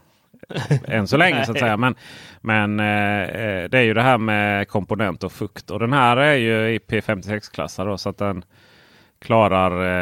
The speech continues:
Speaker 1: eh, den klarar lite stänk och, och den skulle till och med klara att ramla ner i, i plurret där, eh, när
Speaker 2: Mm.
Speaker 1: Marcus ligger och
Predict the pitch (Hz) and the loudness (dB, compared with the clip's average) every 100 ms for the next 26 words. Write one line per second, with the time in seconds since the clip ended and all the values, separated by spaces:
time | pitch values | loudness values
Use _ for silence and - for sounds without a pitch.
0 | 87 90 92 127 185 151 113 104 110 - | -2 -2 -2 0 2 4 2 -2 -4 -4
1 | 101 80 92 110 101 98 98 98 104 - | -2 -4 -4 0 2 2 2 0 0 -2
2 | 113 104 117 101 101 - 104 98 92 92 | 0 0 0 0 0 2 2 4 2 2
3 | 95 98 82 87 92 95 - 110 87 92 | 0 0 0 0 2 0 2 2 2 0
4 | - 98 87 92 - - - 101 98 - | 2 4 2 -2 -8 -4 0 2 2 0
5 | - 87 85 - - - - - 92 82 | -2 -4 -4 -10 -18 -20 -20 -8 -4 0
6 | 98 - 85 | 0 -2 -6